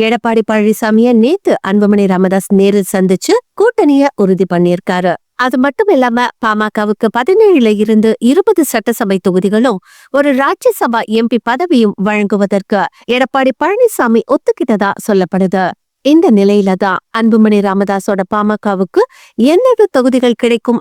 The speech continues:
அப்படிங்கறத பத்தின சில முக்கியமான செய்திகள் வெளியாகியிருக்கு. அத பத்தி இந்த பதிவுல நம்ம பார்க்கலாம். தமிழகத்துல இப்ப பாமக ரெண்டு அணியா செயல்பட்டுட்டு வராங்க. பாமக நிறுவனர் ராமதாஸ் தலைமையில ஒரு அணியும், அன்புமணி தரப்புல இன்னொரு அணியும் செயல்பட்டுட்டு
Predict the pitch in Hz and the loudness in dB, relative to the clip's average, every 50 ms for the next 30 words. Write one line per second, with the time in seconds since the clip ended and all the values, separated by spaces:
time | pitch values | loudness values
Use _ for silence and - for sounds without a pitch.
0 | - 214 - - 214 214 214 214 208 202 214 196 - 208 - 214 208 214 208 - | -2 -4 -2 0 0 0 2 2 0 -2 -4 -2 -4 -2 0 2 2 2 2 0
1 | 262 247 240 226 247 349 - _ - 480 440 415 349 269 285 - - 208 180 170 | 0 2 2 4 2 2 0 _ -2 0 0 2 0 0 -2 -2 0 -2 0 0
2 | 175 160 277 508 571 _ - 170 170 185 175 180 180 165 170 - - 185 180 - | -2 -2 -2 -4 -4 _ -6 -4 -2 0 0 0 -2 -2 -4 -4 -4 -4 -4 -4
3 | - 202 190 175 - _ _ _ _ _ - 214 220 214 226 - 214 202 - 359 | -4 -2 -2 -2 -4 _ _ _ _ _ -6 -4 -4 -2 -2 -2 -2 -2 0 -2
4 | - _ - 349 403 440 453 - 196 160 170 165 165 175 170 175 165 170 170 - | -2 _ 0 0 2 2 2 -2 -2 -2 -2 -2 0 0 0 0 0 0 -2 -2
5 | - 175 175 - 190 180 180 175 165 160 - _ _ _ _ - 339 359 403 466 | -4 -6 -6 -4 -4 -2 -2 -2 -4 -6 -10 _ _ _ _ -4 -2 0 0 0
6 | 466 415 - 330 - - 285 285 294 277 - 233 208 - 214 190 - 208 202 208 | 0 0 -2 -4 -2 0 0 0 0 -2 -2 -4 -4 -2 -4 -4 -2 -2 -2 0
7 | 208 202 - - 220 214 208 240 311 359 427 440 - - 202 208 190 202 269 311 | -2 -2 -2 -2 -2 0 2 2 2 2 2 0 -2 0 0 2 2 2 2 0
8 | - - 196 180 170 - 190 - 196 - 202 185 185 180 190 185 196 185 190 175 | 0 0 -2 -2 0 -2 -4 -4 -4 -6 -4 -4 -2 -2 -2 -2 0 0 -2 -2
9 | - _ _ _ _ - - 240 233 226 220 220 - - 220 208 208 208 208 196 | -4 _ _ _ _ -4 -2 -2 0 0 -2 -4 -2 0 2 2 4 2 2 2
10 | 196 196 202 196 196 190 202 202 208 214 202 214 202 190 - - 214 190 196 196 | 2 2 2 2 0 0 0 0 0 0 0 -2 -2 -4 -4 -6 -4 -2 0 0
11 | 202 196 196 190 190 196 - - 208 196 - - 202 190 196 185 220 330 466 494 | 0 2 2 2 2 0 0 0 0 0 0 -2 0 0 0 2 2 0 -2 -4
12 | _ - - - _ _ - 277 339 359 427 480 440 453 440 403 320 - 311 285 | _ -20 -20 -20 _ _ -6 -2 0 0 2 2 2 2 2 2 2 2 0 0
13 | 285 269 - 277 277 269 - - 247 277 320 440 415 349 - 190 196 196 196 196 | 0 0 0 0 -2 -2 -2 0 2 2 4 4 2 2 0 0 2 2 2 2
14 | 247 320 330 - 254 190 180 170 - 185 180 - 180 - | 2 0 0 0 0 0 0 -2 -4 -6 -8 -6 -8 -6